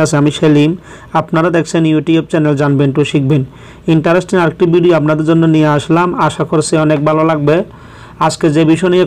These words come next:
কথা বলবো, সেটি হচ্ছে ভিডিও সং নিয়ে। আমরা যারা Android মোবাইল ইউজার, YouTube থেকে বিভিন্ন সং আমরা শুনে থাকি, যার কারণে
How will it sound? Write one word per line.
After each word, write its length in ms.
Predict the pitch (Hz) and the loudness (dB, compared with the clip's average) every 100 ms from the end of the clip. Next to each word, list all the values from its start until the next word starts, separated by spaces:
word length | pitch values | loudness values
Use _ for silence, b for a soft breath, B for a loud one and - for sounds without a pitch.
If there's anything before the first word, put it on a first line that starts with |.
| 180 | 0
কথা 140 | 165 170 | 0 2
বলবো, 160 | 165 170 | 2 0
সেটি 220 | 180 170 151 | 0 0 2
হচ্ছে 260 | 165 165 151 151 185 - - B B B B B - - - - - - - - 147 | 0 0 2 2 0 -8 -20 B B B B B -20 -20 -20 -20 -20 -20 -20 -8 -2
ভিডিও 260 | 151 170 180 - | 2 4 2 2
সং 160 | 156 165 175 | 0 0 2
নিয়ে। 200 | 170 147 160 - 160 | 2 2 -2 -2 0
আমরা 160 | 160 175 | 2 2
যারা 140 | 170 165 | 2 2
Android 280 | 160 165 170 | 2 2 2
মোবাইল 220 | 165 170 165 156 | 2 2 2 4
ইউজার, 360 | 165 156 147 220 - - - | 4 2 0 -2 -14 -8 0
YouTube 340 | 156 156 175 175 | 0 2 0 2
থেকে 200 | 170 175 160 147 | -2 2 0 2
বিভিন্ন 320 | 151 165 165 165 165 226 - | 2 2 2 2 0 -4 -4
সং 220 | 156 151 156 359 156 | 0 0 -2 -2 -2
আমরা 260 | 151 151 151 151 - - | 0 0 0 -2 -8 -10
শুনে 200 | - 160 160 | -2 -2 0
থাকি, 280 | 156 151 151 196 B B B B 160 | -2 0 0 -2 B B B B -4
যার 180 | 139 151 139 | -2 -2 -2
কারণে 260 | 156 156 | -2 -2